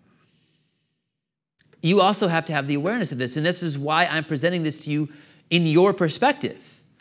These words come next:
This is the, this is the kind of elder shepherd that you need to pursue. This is who you need to look for. Sadly, not all pastors are like this. And I heard a former pastor this week talk about something that just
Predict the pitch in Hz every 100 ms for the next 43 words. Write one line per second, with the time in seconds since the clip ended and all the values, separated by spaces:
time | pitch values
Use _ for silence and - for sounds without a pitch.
0 | _ 185 196 196 185 202 180 202 247 262
1 | 220 226 214 180 170 208 214 262 240 -
2 | 214 208 208 170 180 151 143 175 233 240
3 | 208 214 214 208 190 226 160 180 202 202
4 | 208 185 220 233 208 214 214 147 107 -
5 | _ _ _ _ _ _ _ _ _ _
6 | _ _ _ - 214 226 226 226 180 185
7 | 214 220 220 226 240 233 240 233 262 -
8 | - - - - - _ _ _ _ _
9 | _ _ _ _ 160 180 202 214 202 185
10 | 160 170 170 160 - - _ _ _ _
11 | _ _ - 226 277 220 135 131 120 -
12 | 117 107 127 240 240 - 165 233 135 -
13 | 190 214 151 123 113 131 139 127 123 139
14 | -